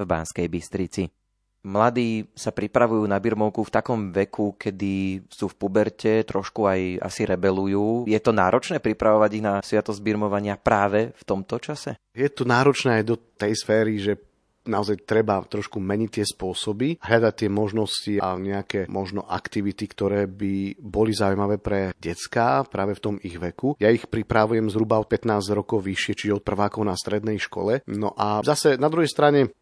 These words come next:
Speaker 2: nie je to už až také ťažké, aj keď rebelujú, pretože myslím si, že keď si už dnes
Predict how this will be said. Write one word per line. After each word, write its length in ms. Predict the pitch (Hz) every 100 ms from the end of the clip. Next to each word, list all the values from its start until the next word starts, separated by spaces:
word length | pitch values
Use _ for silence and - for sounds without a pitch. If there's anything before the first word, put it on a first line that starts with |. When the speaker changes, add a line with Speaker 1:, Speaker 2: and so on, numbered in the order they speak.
| 117
Speaker 2:
nie 320 | 117 180 175
je 20 | - _ _
to 160 | _ 131 -
už 160 | 123 -
až 160 | 120 -
také 260 | 131 143
ťažké, 320 | - 117 - 117
aj 80 | 110
keď 320 | 117 104 104
rebelujú, 640 | 107 113 110 117 113 127 139 _
pretože 1120 | 123 123 - - 120 107 110 113 113 113 110 -
myslím 320 | 147 - 170
si, 80 | 127
že 140 | 120
keď 100 | 143 -
si 60 | 113
už 240 | 98 -
dnes 320 | 131 123 -